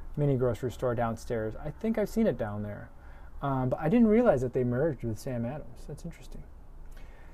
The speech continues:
Super Schmaltz says, "How much do you warm up before a run?" Um,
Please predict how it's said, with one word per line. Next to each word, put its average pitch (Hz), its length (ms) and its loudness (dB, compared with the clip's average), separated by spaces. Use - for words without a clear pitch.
Super 220 260 6
Schmaltz 196 360 6
says, 180 200 8
"How 208 80 4
much 220 180 4
do 202 80 2
you 180 80 8
warm 170 200 4
up 180 100 -2
before 156 480 4
a 139 60 4
run?" 147 440 2
Um, 143 540 0